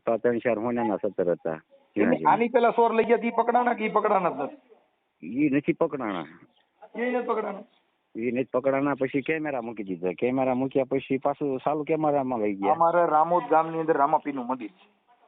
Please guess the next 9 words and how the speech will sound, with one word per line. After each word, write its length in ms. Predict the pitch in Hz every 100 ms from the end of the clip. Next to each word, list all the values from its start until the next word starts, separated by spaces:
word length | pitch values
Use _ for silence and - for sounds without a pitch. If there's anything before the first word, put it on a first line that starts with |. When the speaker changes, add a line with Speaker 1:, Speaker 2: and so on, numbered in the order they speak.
| _ _ 92
Speaker 1:
હા. 340 | 87 78 78 _ _ _ _
Speaker 2:
હવે 180 | 135 170
અમારા 240 | 165 175 160
રામાપીરના 420 | 175 165 175 175
મંદિરમાં 460 | 160 170 175 175
મેં 200 | 151 170
કેમેરા 320 | - 151 135 110
મૂક્યા 320 | 120 110
છે. 120 | 76